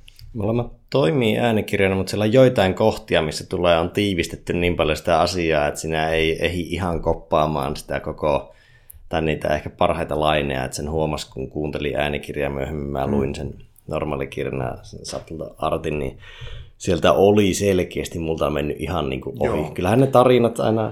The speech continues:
Speaker 1: pystyy imemään sen kokonaisuuden, mutta semmosia tiettyjä, joissain kap-,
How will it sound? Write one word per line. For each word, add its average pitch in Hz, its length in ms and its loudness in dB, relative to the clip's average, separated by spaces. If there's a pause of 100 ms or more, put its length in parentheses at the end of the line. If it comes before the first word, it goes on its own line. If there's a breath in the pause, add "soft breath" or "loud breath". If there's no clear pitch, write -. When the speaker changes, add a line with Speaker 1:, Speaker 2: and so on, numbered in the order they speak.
(200)
Speaker 1:
pystyy 113 420 0
imemään 104 400 4
sen 104 120 0
kokonaisuuden, 95 800 2
mutta 90 340 -2
semmosia 92 360 -2
tiettyjä, 90 720 2
joissain 110 400 2
kap-, 113 240 0